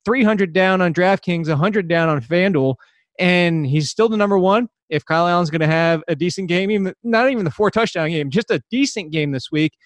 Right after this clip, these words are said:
against what is a successful pass defense, that's another one I think that, uh, wide receiver wise you could pivot to. But again,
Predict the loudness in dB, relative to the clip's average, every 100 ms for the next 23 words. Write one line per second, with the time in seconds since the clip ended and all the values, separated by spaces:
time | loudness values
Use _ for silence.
0 | _ _ -4 -2 -2 2 4 4 2 -4
1 | -6 -4 -4 -4 -2 0 0 0 0 -2
2 | 0 -2 -4 -10 _ _ -2 0 2 2
3 | 4 4 2 2 0 0 0 0 -4 -4
4 | -2 0 0 -2 -4 -2 0 0 -2 -8
5 | -8 -4 -2 -2 -4 -2 0 0